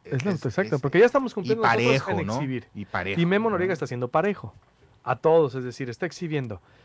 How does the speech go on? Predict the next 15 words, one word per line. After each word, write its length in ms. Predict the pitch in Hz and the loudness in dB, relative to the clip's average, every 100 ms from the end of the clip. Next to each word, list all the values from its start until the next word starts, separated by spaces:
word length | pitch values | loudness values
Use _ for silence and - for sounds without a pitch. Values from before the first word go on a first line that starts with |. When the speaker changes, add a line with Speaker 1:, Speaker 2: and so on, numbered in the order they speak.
| _ | _
Speaker 1:
Pues 160 | - 156 | -12 -8
ahora 160 | 208 247 | -6 -6
la 100 | 226 | -6
autoridad, 720 | 208 196 185 185 196 226 233 | -6 -6 -6 -6 -8 -8 -10
¿qué 100 | 240 | -12
más 180 | 240 220 | -12 -12
quiere? 160 | 233 | -12
Está, 160 | 233 233 233 | -10 -10 -8
ahí 80 | 220 | -8
está 220 | 214 247 | -6 -8
la 80 | 247 | -8
exhibición, 580 | - 208 175 147 208 214 - - | -8 -10 -10 -6 -6 -6 -12 -6
no 160 | 175 226 | -2 -2
necesita 500 | 240 196 208 226 226 | -2 -4 -6 -4 -2
denuncia. 800 | 202 196 226 226 233 220 214 | 0 -2 -4 -4 -6 -6 -8